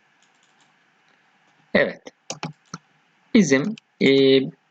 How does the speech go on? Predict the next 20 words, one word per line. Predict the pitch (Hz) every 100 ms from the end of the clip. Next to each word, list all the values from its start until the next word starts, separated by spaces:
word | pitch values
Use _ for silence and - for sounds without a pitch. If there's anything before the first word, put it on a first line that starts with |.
| _ _ _ _ _ _ -
buraya | 185 175 127 127
gölümüzü | - 117 180 170 131 113 120
koymamızın, | 175 170 143 120 110 117 113 -
e, | - 117 117 117
bir | 185 170
şekli | - 113 - 175 - 135
buydu | 151 127 98
arkadaşlar. | 92 - - 90 - 185 220 - - - - - _ _ _ _
E, | - 135 135 135 135 135 135 135 220 -
bir | 269 247
tane | - 190 185
daha | 185 185
yöntem | 185 180 180 185 170
var. | 170 160
Ben | 170 170
delete | 165 175 165 170
yapıyorum. | 147 - 127 131 135 _ _ _ _ - _ _ _ _ _ _ _ -
Ben | 160 151 - _ _ _ -
yapmış | 160 - 131 -
olduğum, | 127 101 90 110